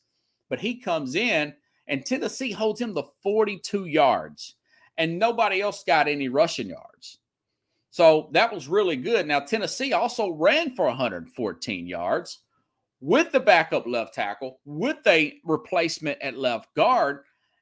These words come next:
And, uh, Derrick Henry, a hundred fourteen yards. He had three catches for thirty-three yards, you know. And, uh, so that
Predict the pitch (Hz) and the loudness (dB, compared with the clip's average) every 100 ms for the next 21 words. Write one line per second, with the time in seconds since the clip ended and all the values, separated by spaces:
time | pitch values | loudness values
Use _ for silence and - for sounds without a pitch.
0 | _ 170 175 175 170 156 - 151 143 131 | _ 0 2 2 -2 -6 -4 0 2 0
1 | 117 135 220 220 - 220 226 226 170 208 | -2 -4 -2 -4 -6 -6 -4 -6 -2 -2
2 | 220 185 196 185 - 175 139 151 214 208 | -4 -10 -8 -8 -6 -8 -2 0 0 -2
3 | - 214 - - 190 175 190 202 - 135 | -6 -6 -6 -6 -6 -6 -6 -6 -8 -10
4 | 151 127 170 175 139 127 165 214 120 76 | -8 -6 -4 -4 -4 -6 -8 -6 -6 -6
5 | 57 - - - _ _ _ _ - 127 | -10 -16 -18 -18 _ _ _ _ -6 -2
6 | 127 127 131 127 _ _ _ _ _ _ | 0 2 0 -4 _ _ _ _ _ _
7 | - 151 147 147 147 135 131 180 165 156 | -4 -2 -2 0 2 2 0 0 2 0
8 | - _ _ _ _ _ _ 135 160 233 | -8 _ _ _ _ _ _ 2 4 6
9 | 202 165 | 4 0